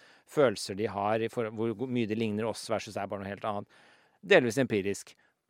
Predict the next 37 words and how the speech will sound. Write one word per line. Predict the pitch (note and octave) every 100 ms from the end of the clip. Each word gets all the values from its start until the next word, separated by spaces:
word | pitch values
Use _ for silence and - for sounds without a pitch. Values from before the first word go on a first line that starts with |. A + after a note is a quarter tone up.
| B2
Men | C#3+ D#3
jeg | D#3 -
tror | C#3+
det | D3+
er | D#3+
også | B2 - F#3+ G3 _ _ _ _ _ _ - - B2+
veldig | C3+
viktig | C#3+ - C3
å |
skille, | - C3 A#2 -
altså | G#2+ C#3+
grunnen | A#2+ A#2+ A#2 A#2
til | - C#3+
at |
jeg | B2 A#2+ B2+ -
ikke | A2
vil | A2+ A#2+ - _ _ _ _ _ _
tenke | - C3 - A#2+
sånn | A#2+ A2+ - _ _ _ _ _ _ _ A#2
at, | G#2+ B2+
eh, | B2 - _ C#3+
eller | C#3+ C#3+
grunnen | C#3+ E3
til |
at | D#3
jeg |
tenker | D#3 B2+
det | C#3
er | C3
fælt | - A#2+ A#2 -
å | C#3+
ta | C#3+
livet | B2+ A2
av | C#3+
et | E3+
menneske, | D3+ -
da, | E3